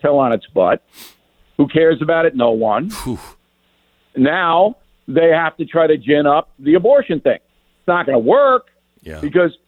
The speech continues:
Speaker 1: the Supreme Court is going to say essentially, Roe v. Wade was not based on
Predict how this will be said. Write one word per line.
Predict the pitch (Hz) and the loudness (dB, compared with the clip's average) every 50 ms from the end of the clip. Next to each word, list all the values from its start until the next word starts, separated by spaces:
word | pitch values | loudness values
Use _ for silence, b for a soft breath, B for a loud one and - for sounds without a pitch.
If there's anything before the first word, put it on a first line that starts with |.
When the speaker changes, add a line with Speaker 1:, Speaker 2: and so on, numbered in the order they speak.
| _ _ _ _ - | _ _ _ _ -6
Speaker 1:
the | 156 147 - | -6 -2 -2
Supreme | 202 - - - 262 285 285 277 | -4 -4 -2 0 0 2 2 0
Court | - - 226 226 214 202 190 | -2 0 0 2 2 4 2
is | 170 135 | 0 0
going | - 175 160 160 165 165 160 160 - | 0 0 2 2 2 0 0 -2 -4
to | - - - _ | -8 -10 -10 _
say | 123 120 120 123 127 123 123 123 117 - _ _ _ - | -2 0 2 2 2 2 0 -2 -4 -6 _ _ _ -14
essentially, | - - - 156 160 160 165 - - 143 123 117 113 113 113 110 117 113 b b b b b - | -14 -6 -4 -2 -2 -2 -2 -2 -2 -2 0 2 2 2 2 2 0 -2 b b b b b 2
Roe | 147 170 208 220 | 2 4 4 4
v. | 208 233 220 | 2 2 2
Wade | 185 165 160 160 160 156 139 | 2 4 4 4 2 2 2
was | 135 123 113 - | 0 -2 0 0
not | 127 139 170 - - _ | -2 -2 -2 -4 -2 _
based | 156 147 151 147 135 - - | 0 2 2 0 -2 -4 -4
on | 120 113 104 | -6 -6 -6